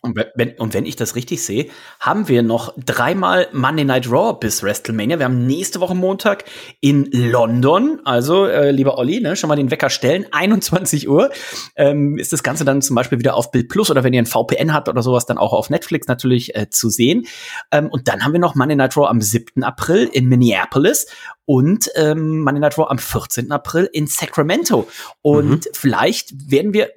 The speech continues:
Speaker 1: oder aktuell, wenn du Geld setzen müsstest, du bist ja relativ gut auch im Tippen.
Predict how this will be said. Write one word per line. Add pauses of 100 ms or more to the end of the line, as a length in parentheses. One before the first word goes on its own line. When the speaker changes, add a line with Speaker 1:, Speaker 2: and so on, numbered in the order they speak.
(140)
Speaker 1:
oder (200)
aktuell,
wenn
du
Geld
setzen
müsstest,
du
bist
ja
relativ
gut
auch
im
Tippen.